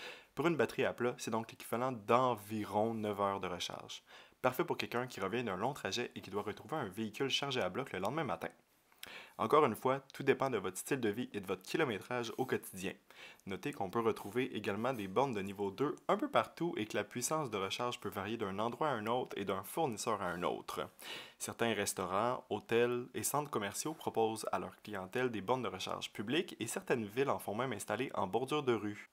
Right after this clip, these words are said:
Utile lorsqu'on doit se recharger et que nous sommes à un endroit précis pour quelques heures. Finalement, il existe des bornes de recharge rapide en courant continu de niveau trois avec les connecteurs Combo C C S et CADEMO que l'on retrouve un peu partout sur le réseau routier.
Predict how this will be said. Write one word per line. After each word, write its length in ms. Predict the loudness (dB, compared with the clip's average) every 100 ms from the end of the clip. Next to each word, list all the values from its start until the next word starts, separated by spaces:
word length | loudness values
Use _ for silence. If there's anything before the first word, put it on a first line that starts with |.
| -8
Utile 360 | -4 0 0
lorsqu'on 300 | 0 -2 0
doit 160 | 4 4
se 80 | 4
recharger 480 | 2 2 2 -2 -4
et 80 | -4
que 100 | -4
nous 160 | -4
sommes 280 | -4 -2 -2
à 60 | -2
un 140 | 0
endroit 340 | 0 0 0 0
précis 340 | 0 -2 -2
pour 240 | -6 -8 0
quelques 340 | 2 4 4
heures. 360 | 2 0 -4 -16 _ _ -20 -20 _ -4
Finalement, 380 | 2 4 4 2 -2
il 80 | -2
existe 300 | 0 -2 0
des 100 | 2
bornes 240 | 2 2
de 60 | 0
recharge 400 | -2 -2 -2 0
rapide 340 | -2 -2 -4
en 140 | -6 -6
courant 320 | -6 -4 -2
continu 440 | -2 -2 -2 -6 -4
de 140 | -4
niveau 320 | -6 -6 -8
trois 440 | -8 -10 -4 -2 -2
avec 240 | -4 -6 -8
les 80 |
connecteurs 640 | -8 -6 -6 -6 -6 -6 -8
Combo 360 | -2 -2 -2 -4
C 160 | -6
C 200 | -6 -2
S 320 | -2 -2 -6 -8 -8
et 100 | -4
CADEMO 580 | 0 0 -2 -6 -10 -14 -20 -20 -12
que 100 | -2
l'on 140 | 2 4
retrouve 420 | 2 2 -2 -4 -4
un 120 | -2
peu 120 | 0
partout 280 | -4 -6 -8
sur 140 | -4
le 40 | -4
réseau 260 | -4 -4
routier. 440 | -6 -8 -8 -10